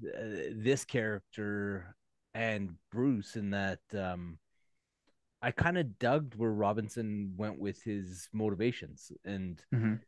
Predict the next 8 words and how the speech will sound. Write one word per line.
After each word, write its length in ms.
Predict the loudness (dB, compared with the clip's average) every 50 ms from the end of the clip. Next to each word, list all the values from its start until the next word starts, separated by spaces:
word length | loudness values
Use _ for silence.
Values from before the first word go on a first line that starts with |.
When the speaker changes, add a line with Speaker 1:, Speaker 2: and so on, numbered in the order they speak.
| _ _ 4
Speaker 1:
that 160 | 6 6 6
he 180 | 4 2 2 2
was 240 | 4 2 0 0
just 280 | -2 -2 -2 -2 -2 -2
somebody 340 | -2 -2 -2 0 0 -2 0
that 220 | 0 -2 -2 -2
wanted 460 | -4 -4 -2 -2 0 0 -2 -4 -6 -8 -8
to 380 | -4 -4 -2 -2 -2 -4 -6